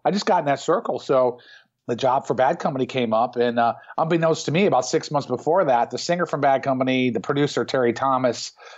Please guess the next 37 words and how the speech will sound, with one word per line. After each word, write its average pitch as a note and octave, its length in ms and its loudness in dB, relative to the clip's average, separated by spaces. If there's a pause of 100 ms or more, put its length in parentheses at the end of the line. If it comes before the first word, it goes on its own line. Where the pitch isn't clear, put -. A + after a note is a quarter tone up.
who B2+ 80 2
produced B2+ 360 2
Holy C3+ 260 4
Water A#2+ 560 2
and A2 280 -2
a A2 160 2
bunch B2 240 -2
of G#2+ 280 0
albums A#2 400 -2
in A2+ 80 -4
that A#2 180 2
time B2+ 260 0
period, A2 460 0
and B2 160 0
a A2+ 60 -4
couple A#2+ 220 -2
friends, B2+ 520 0
they, C3 240 2
they C3 220 0
came C3 240 -2
out C3 160 2
and A#2+ 80 -2
they A#2+ 100 2
were A2+ 140 2
secretly B2+ 540 0
checking C3+ 340 0
me B2 160 2
out B2 280 2
at A2 120 2
a, G#2 180 -4
at A2+ 160 2
a G#2+ 80 2
bar C#3+ 300 4
I A2+ 40 2
was A2 120 -2
playing G#2 300 -2
at. G2+ 200 -6